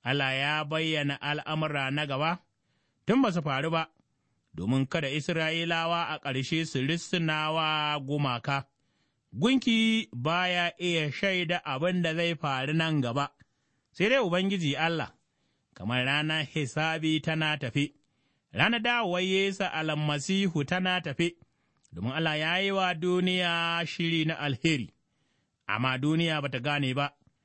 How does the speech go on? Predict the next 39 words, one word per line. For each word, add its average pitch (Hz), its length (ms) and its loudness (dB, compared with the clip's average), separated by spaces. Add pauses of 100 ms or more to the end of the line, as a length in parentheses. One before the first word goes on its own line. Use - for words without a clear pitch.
(340)
rana 139 520 0
kuma 143 280 -2
tana 160 340 -2
zuwa 151 360 -2
da 139 100 -8
Ubangiji 156 760 -2
zai 156 200 -2
cika 151 320 -4
wannan, 151 380 0 (640)
waɗansu 131 640 -2
fa 135 140 -4
za 143 300 -2
su - 140 -8
yi 135 360 2
da 117 220 -2
na 123 200 0
sani. 113 320 -2 (960)
Aya 226 240 0
ta 180 80 -2
goma 180 340 0
sha 143 240 -2
biyu 147 220 0 (800)
zuwa 233 300 2
aya 202 200 0
ta 190 120 -2
goma 202 360 2
sha 196 320 0
biyar, 156 360 0 (840)
magana 233 380 2
Allah 214 180 0
ta 208 120 0
nuna 220 400 2
mana 214 320 2
Ubangiji 202 720 2
wanda 208 460 2
shi 226 300 2
ne 175 260 2
na 180 220 0
farko, 196 580 -2